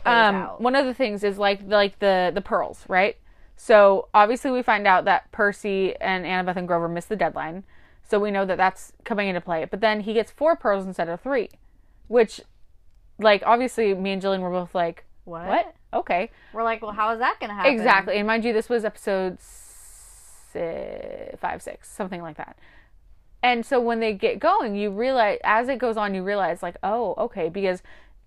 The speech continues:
Speaker 2: the three of them have one, so one is meant for Percy's mom, right? Well, then, of course, Grover loses one in Cerberus's mouth, so now there's only three. So now, of course, you're like, "Oh, okay, one of them's gonna have to stay behind." Well, then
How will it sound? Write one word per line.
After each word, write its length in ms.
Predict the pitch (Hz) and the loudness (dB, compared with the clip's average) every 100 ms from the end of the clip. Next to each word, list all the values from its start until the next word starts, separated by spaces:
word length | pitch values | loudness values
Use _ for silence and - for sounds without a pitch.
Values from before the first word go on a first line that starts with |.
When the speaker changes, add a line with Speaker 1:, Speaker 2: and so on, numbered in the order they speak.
| - | -8
Speaker 2:
the 140 | 196 | -6
three 220 | 190 226 277 | -2 -2 0
of 80 | 247 | 2
them 140 | 214 | 2
have 200 | 208 185 | 2 2
one, 240 | 165 160 | -2 -6
so 120 | - 190 | -6 -4
one 140 | 175 | -4
is 100 | 175 | -4
meant 180 | 175 - | -6 -8
for 80 | 170 | -8
Percy's 340 | 160 - 185 | -8 -6 -4
mom, 260 | 247 208 - | -2 -2 -4
right? 400 | 175 175 247 - - - - | -2 0 0 -4 -16 -20 -8
Well, 120 | 220 226 | -4 2
then, 540 | 349 302 196 196 214 _ _ _ _ - - | 4 4 0 -4 -10 _ _ _ _ -6 -6
of 120 | - | 2
course, 240 | 226 208 | 2 2
Grover 380 | 190 214 208 202 | 2 2 4 2
loses 440 | 196 226 320 285 202 | 0 0 0 -2 0
one 420 | 180 156 175 185 - | -2 -2 -8 -12 -6
in 160 | 190 180 | -6 -2
Cerberus's 520 | 196 175 180 - 226 | 0 0 -2 -4 -4
mouth, 300 | 185 175 233 - - - - | -2 -2 -4 -14 -20 -20 -10
so 120 | - | -2
now 140 | 208 185 | 0 0
there's 140 | 190 | 0
only 180 | 190 185 | -4 -6
three. 280 | - 262 185 | -4 -2 -2
So 100 | 208 | 0
now, 140 | 208 | 0
of 100 | 196 | 0
course, 240 | - 202 202 | -2 -2 -2
you're 80 | 190 | 0
like, 240 | 180 170 - | 0 -2 -4
"Oh, 300 | 180 185 196 | -2 0 0
okay, 240 | 190 165 | -2 -8
one 180 | 165 170 | -6 -8
of 40 | 175 | -8
them's 180 | 180 180 | -8 -6
gonna 140 | 175 | -6
have 100 | 180 | -8
to 60 | 185 | -8
stay 160 | 196 | -6
behind." 480 | 185 214 226 175 180 - - - - | -6 -4 -4 -4 -8 -16 -20 -14 -2
Well, 120 | 208 | 4
then 360 | 208 196 190 | 4 4 0